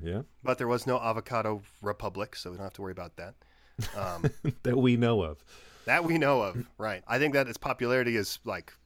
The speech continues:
Speaker 2: I think its uniqueness, like, I think if you've never had one before, having one is a love-hate relationship. You love it or you hate it. I think it's fatty, it's tasty. You can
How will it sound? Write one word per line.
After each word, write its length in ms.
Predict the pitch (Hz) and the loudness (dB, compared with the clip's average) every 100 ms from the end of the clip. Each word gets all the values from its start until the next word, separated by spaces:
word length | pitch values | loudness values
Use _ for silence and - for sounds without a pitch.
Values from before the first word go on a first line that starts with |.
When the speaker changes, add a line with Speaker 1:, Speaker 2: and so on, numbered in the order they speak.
| _ | _
Speaker 2:
I 120 | 107 | -4
think 180 | 104 123 | -2 -2
its 220 | 113 - - | -2 -4 -10
uniqueness, 880 | 95 117 110 120 - 139 160 - - | -6 -4 -2 -4 -2 -2 -2 -4 -6
like, 320 | 110 107 - - _ - - - | -6 -6 -8 -20 _ -20 -16 -8
I 80 | 101 | -6
think 400 | - 113 107 - | -6 -6 -6 -6
if 140 | 107 | -10
you've 120 | 110 107 | -6 -2
never 180 | 113 101 | -2 -2
had 180 | 113 | -2
one 160 | 117 117 | 0 -2
before, 320 | 107 - 110 | -2 -4 -2
having 280 | 107 107 110 | 0 2 2
one 120 | 110 | 0
is 240 | 104 107 101 | 0 -4 -4
a 80 | |
love-hate 480 | 98 98 107 - 110 | -2 -2 -4 -6 -8
relationship. 640 | 98 98 98 - 98 113 - | -6 -6 -6 -8 -8 -8 -10
You 120 | 90 | -8
love 200 | 92 95 | -8 -8
it 60 | - | -10
or 100 | 92 | -10
you 120 | 87 | -8
hate 180 | 90 131 | -4 -4
it. 100 | 180 - - | -4 -8 -14
I 80 | |
think 160 | 98 87 | -12 -10
it's 160 | 80 - | -10 -10
fatty, 540 | - 104 123 156 185 | -6 -2 -2 -2 -6
it's 260 | 101 - - | -10 -12 -12
tasty. 580 | - 120 - 185 214 - - - _ - | -6 -6 -4 -6 -8 -12 -20 -20 _ -14
You 100 | 107 | -10
can 220 | 104 | -10